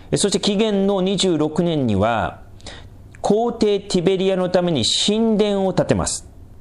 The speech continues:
ですね。で、結構そういう競争みたいになってですね、あの、次に学ぶペルガモの教会では、初めにその特権を得て、えー、この皇帝ティベリアを祀る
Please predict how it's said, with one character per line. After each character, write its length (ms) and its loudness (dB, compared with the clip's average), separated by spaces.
で 60 -20
す 120 -12
ね。 160 -4
で、 80 0
結 180 0
構 200 0
そ 160 0
う 60 0
い 40 2
う 220 -2
競 260 0
争 320 0
み 100 0
た 100 2
い 40 -2
に 60 0
な 80 0
っ 20 -2
て 80 -4
で 80 -2
す 140 -6
ね、 280 -2
あ 100 0
の、 380 0
次 240 0
に 80 2
学 220 0
ぶ 60 -8
ペ 140 0
ル 120 0
ガ 140 0
モ 160 0
の 120 -2
教 300 0
会 240 0
で 80 0
は、 120 2
初 280 0
め 100 2
に 100 2
そ 100 0
の 100 -2
特 180 0
権 160 0
を 60 0
得 140 -4
て、 420 0
え 160 2
ー、 80 -4
こ 100 2
の 120 0
皇 460 0
帝 320 0
テ 160 -2
ィ 60 0
ベ 100 2
リ 160 0
ア 80 2
を 140 2
祀 400 0
る 300 -2